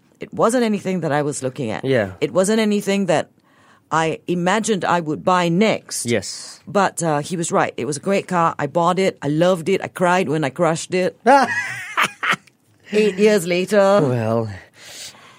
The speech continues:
Speaker 1: You know, so you're right. Don't dismiss. I'm, and I, I very well could have just gone, "No, it's not what I'm looking for. I
Speaker 2: Yeah,
Speaker 1: don't
Speaker 2: yeah,
Speaker 1: want. I
Speaker 2: exactly,
Speaker 1: don't wanna
Speaker 2: exactly.
Speaker 1: come and look at
Speaker 2: You
Speaker 1: it."
Speaker 2: gotta, you gotta remain, you gotta keep an open mind.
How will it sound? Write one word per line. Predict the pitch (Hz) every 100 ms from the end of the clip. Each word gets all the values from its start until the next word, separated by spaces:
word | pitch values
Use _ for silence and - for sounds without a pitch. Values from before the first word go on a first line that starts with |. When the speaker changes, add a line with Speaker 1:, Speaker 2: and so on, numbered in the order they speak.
| - -
Speaker 1:
You | - 202
know, | 196
so | 196 214
you're | 202 196
right. | 214 170 -
Don't | 214 233 240
dismiss. | 220 208 - 220 214 - -
I'm, | 190 -
and | 208 190
I, | 196 - _ -
I | 208
very | 156 214 247 214
well | 139 135
could | - 208
have | 165
just | 160 165
gone, | 156 147 -
"No, | 202 226 208
it's | 92 -
not | 202
what | 117
I'm | 165
looking | 151 - 139
for. |
I | 135
Speaker 2:
Yeah, | 120
Speaker 1:
don't | 113
Speaker 2:
yeah, | -
Speaker 1:
want. | - 185
I | 170
Speaker 2:
exactly, | - 107
Speaker 1:
don't | 160
wanna | 170
Speaker 2:
exactly. | -
Speaker 1:
come | 156
and | 143 151
look | -
at | 156
Speaker 2:
You |
Speaker 1:
it." | 165
Speaker 2:
gotta, | 214 185
you | 165
gotta | 160 180
remain, | 147 135 135 135 139
you | 139
gotta | 147 143
keep | -
an | 123
open | 110 110
mind. | 104 85 80